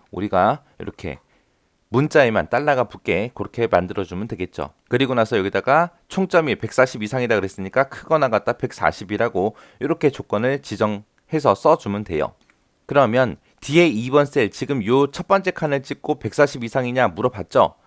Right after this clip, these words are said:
우리가 이거를 실행하게 되면 지가 알아서 자동으로, 조건부 서식에서 자동으로 두 번째 칸도 물어봐요.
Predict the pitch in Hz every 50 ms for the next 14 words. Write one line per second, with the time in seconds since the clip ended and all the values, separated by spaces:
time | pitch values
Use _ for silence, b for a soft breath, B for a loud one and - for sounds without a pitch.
0 | _ _ _ _ 95 117 127 143 139 117 101 - - 127 139 - - - 185 180
1 | 170 147 151 135 151 139 113 104 123 156 165 131 87 b b b b b b b
2 | _ _ _ - - - 147 156 180 160 120 104 120 120 - - - - - 113
3 | 113 143 143 127 101 92 90 - - - 123 - 147 147 131 120 117 107 95 104
4 | 101 113 104 - - 101 87 107 104 113 127 131 113 107 107 B B B B -
5 | - 147 147 180 180 - 165 - 131 123 113 95 90 - 107 95 82 73 71 69